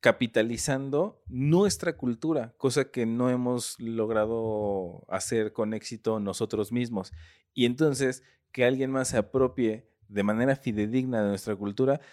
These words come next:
no me molesta la apropiación cultural como evento aislado, pero sí me duele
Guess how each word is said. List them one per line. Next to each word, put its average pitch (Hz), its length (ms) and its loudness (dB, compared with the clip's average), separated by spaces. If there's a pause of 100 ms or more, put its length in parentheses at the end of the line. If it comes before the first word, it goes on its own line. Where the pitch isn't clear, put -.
(160)
no 147 260 4
me 208 100 8
molesta 156 380 2
la 151 100 4
apropiación 120 420 -2
cultural 120 580 0
como 98 680 2 (340)
evento 110 720 4
aislado, 101 680 0 (600)
pero 104 220 6
sí 113 360 -4
me 113 460 0
duele 123 500 2